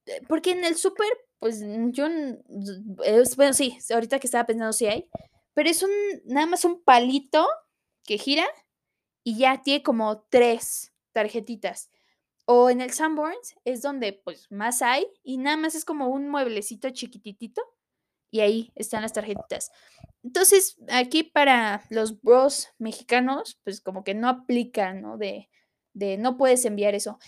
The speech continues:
Y, pues, también, si a-, si quieres enviar la tarjeta de felicitaciones, envíala. No hay problema. Tu bro te lo va a agradecer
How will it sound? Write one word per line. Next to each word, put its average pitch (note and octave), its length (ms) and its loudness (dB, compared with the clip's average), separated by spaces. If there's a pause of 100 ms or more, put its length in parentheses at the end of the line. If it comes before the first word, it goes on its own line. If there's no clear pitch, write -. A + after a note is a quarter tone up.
(140)
Y, D#4+ 220 0
pues, - 200 -8
también, G4 760 0
si C#4 180 2
a-, C4+ 220 2
si B3 200 -2
quieres G#4+ 300 4
enviar C#4+ 380 0
la F4 120 0
tarjeta C4+ 440 0
de E4 80 2
felicitaciones, A#3 760 -6
envíala. C#4+ 840 2 (340)
No C#4+ 100 -2
hay E4 80 0
problema. C#4 840 -2 (200)
Tu B3+ 100 2
bro C4+ 480 2
te C4+ 100 4
lo A#3+ 140 2
va C4 320 4 (200)
a A#3+ 480 -2 (500)
agradecer A#3 800 4